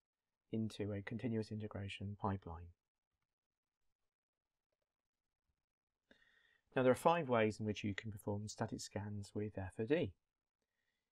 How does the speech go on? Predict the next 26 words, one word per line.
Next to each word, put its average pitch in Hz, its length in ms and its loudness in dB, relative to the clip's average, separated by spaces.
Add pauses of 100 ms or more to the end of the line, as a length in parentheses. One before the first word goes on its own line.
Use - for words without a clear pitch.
You 123 120 4
can 123 180 0
perform 104 300 4
a 104 100 -2
man-initiated 113 560 -2
scan, 127 380 0 (320)
or 151 120 4
indeed 123 280 4
scan 101 360 -4
from 110 120 -6
a - 20 -4
supported 104 480 -4
I 101 160 -2
D 98 120 -2
E. 107 280 0 (1160)
But 135 160 6
there 139 100 12
are 131 60 6
three 196 400 4
ways 104 400 2
in 110 80 0
which 110 260 -2
you 110 80 2
can 107 160 -2
actually 104 360 -4
scan 101 500 -4